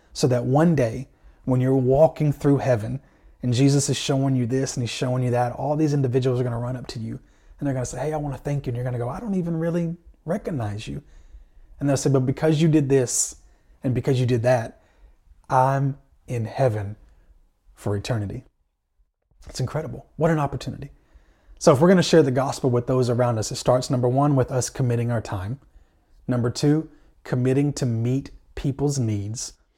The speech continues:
And then number three, committing to tell people what Jesus has done in our life. On-, once we've set aside time for people, once we've set out to serve people, then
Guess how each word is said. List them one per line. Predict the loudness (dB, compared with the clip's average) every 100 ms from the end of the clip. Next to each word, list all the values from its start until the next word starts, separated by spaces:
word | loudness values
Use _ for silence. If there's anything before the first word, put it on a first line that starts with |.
| _ _ _ -6
And | -2
then | 0
number | 0 -2
three, | -2 -2 -2 -8 _ _ -12
committing | -6 -2 2 2 2 -2
to | -6
tell | -4 -2 -2
people | -2 -4 -6 -8 -14 -20 _
what | -10 -8
Jesus | -4 -2 -2 -4 -6
has | -8 -8 -8
done | -6 -4 -4 -6 -8 -14 _ -8
in | -6 -6 -8 -12 _ _
our | -8 -6 -6
life. | -10 -14 -18 -20 _ _ _ _ -20 -8
On-, | 2 4 6
once | 6 6
we've | 6 6 6
set | 4 4
aside | 4 2 2 0
time | 0 0
for | -2 -4
people, | -4 -4 -8 -12 _ _ _ _ _
once | 6 6 6
we've | 4 4
set | 2 4
out | 4 2
to | -4
serve | -2 2 4 2 0
people, | -6 -4 -8 -10 _ _ _ _ _ _ _ _ _ -6
then | -2 4 4 4 2